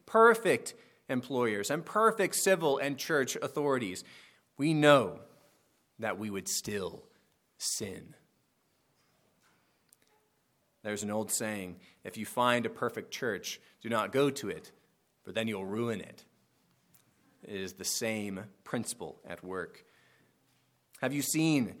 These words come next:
the apostle with our perfect Lord Jesus? Did you see how Judas betrayed him, the perfect ecclesiastical authority? How Peter denied him,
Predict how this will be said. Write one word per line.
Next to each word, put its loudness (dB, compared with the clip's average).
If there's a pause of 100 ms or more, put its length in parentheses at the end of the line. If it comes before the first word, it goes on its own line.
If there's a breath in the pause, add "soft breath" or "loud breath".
(220 loud breath)
the 4
apostle 2 (840)
with -12
our -2
perfect -8
Lord -8
Jesus? -10 (720)
Did -2
you 0
see 4
how 4
Judas 2
betrayed 2
him, 0 (1120 soft breath)
the -6
perfect 0
ecclesiastical -2
authority? -4 (420 soft breath)
How 6 (140 loud breath)
Peter 4 (120)
denied 6
him, -10